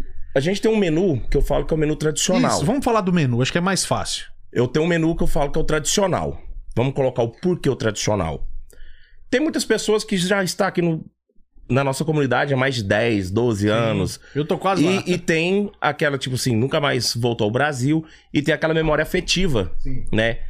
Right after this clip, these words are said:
Speaker 1: Daquele churrasquinho no final de semana, com, com a família. Então, o que que é? Pelo menos pra nós em Goiás, você em Brasília, provavelmente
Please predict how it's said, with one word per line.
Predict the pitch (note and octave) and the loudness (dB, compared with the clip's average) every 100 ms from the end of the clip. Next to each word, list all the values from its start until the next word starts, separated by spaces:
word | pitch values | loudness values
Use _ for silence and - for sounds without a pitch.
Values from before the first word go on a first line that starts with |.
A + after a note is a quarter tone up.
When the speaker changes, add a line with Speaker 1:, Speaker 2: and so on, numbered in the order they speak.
| - - | -2 0
Speaker 1:
Daquele | G#2 A#2+ G#2+ | 0 2 2
churrasquinho | C3 A#2+ - B2 | 2 0 0 -2
no | |
final | - B2 | 0 2
de | A2+ | 4
semana, | - D3+ C3 C3+ C#3+ C3 A#2+ G#2 F#2+ F#2+ - - - - - | 4 4 2 2 2 2 2 0 0 -2 -2 -2 -2 -4 -4
com, | - G#2 F#2+ E2+ | 0 0 2 0
com | A2 | -2
a | |
família. | G#2+ C#3 C#3+ C#3 D3+ D3 A#2+ G#2+ G2 F2 - - | 0 0 2 2 2 2 2 2 0 -2 -8 -6
Então, | A2 G#2 B2 | -2 0 0
o | |
que | B2+ D3+ | 0 -2
que | D#3+ | 0
é? | C3 | 0
Pelo | G#2 C3 | 2 2
menos | B2 C3 | 2 0
pra | - E3+ | 0 2
nós | D#3+ | 0
em | D3+ | 0
Goiás, | D3+ C#3 C3+ | 2 2 0
você | B2+ C#3 | 0 0
em | |
Brasília, | C3+ C3 A#2+ C#3 | 2 0 0 -2
provavelmente | D#3 D3+ D3 D3 C#3+ D3+ | 0 0 0 0 0 -2